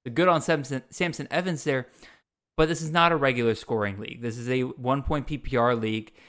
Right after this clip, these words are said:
And unfortunately, that does kinda drop Evans here a little bit for me and kinda brings him back in line with these other two here. I agree with you that White is the sit amongst the three here for sure. Um,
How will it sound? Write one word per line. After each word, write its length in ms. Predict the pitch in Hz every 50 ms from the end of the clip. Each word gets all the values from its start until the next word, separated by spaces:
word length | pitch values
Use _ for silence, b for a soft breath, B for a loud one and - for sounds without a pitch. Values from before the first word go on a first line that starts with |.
| b b _ _ _ -
And 100 | 135 135
unfortunately, 480 | 127 - 185 202 202 - 226 208 185 165
that 220 | 143 160 151 -
does 220 | - 143 175 185 -
kinda 260 | - 196 196 196 180
drop 480 | 131 - - 123 123 135 143 - - -
Evans 460 | - 120 123 127 143 135 127 117 -
here 240 | - 123 117 117 117
a 120 | 110 120
little 360 | 117 113 110 113 127 139 156 143
bit 240 | 120 139 131 -
for 140 | - 131 120
me 180 | 117 120 123 123
and 80 | 120
kinda 220 | 113 147 156 156 147
brings 340 | 120 127 135 147 165 - -
him 140 | 165 143
back 280 | 117 139 131 135 147 -
in 140 | 147 123 117
line 240 | 120 120 127 131 123
with 120 | 120 113
these 180 | 123 120 117 -
other 280 | - 120 123 120 123 120
two 240 | 117 - - 120 117
here. 400 | 110 113 - 113 104 - - b b b b b b _ _
I 120 | 131 151
agree 340 | 151 151 135 151 175 180 196
with 140 | 220 214 208
you 320 | 220 208 208 208 202 185 -
that 480 | 139 151 147 139 135 135 - - _ _ _ _ _ _ _ _ _ _ _ _ _ _ _ _ _ _ _ _ _ -
White 480 | 120 131 139 151 165 165 160 - - b b b b b b _ _ _
is 600 | 147 143 139 135 131 131 131 123 113 - - - -
the 260 | 131 113 123 117 113
sit 360 | - - - 151 139 139 - - -
amongst 400 | 135 123 123 120 117 - - -
the 60 | 107
three 340 | - - 123 123 123 123 107
here 280 | 120 120 117 113 113
for 200 | 110 - - 104
sure. 480 | 98 - - - 131 127 127 127 123 B B B B B B B B _ _
Um, 320 | 131 127 113 104 - -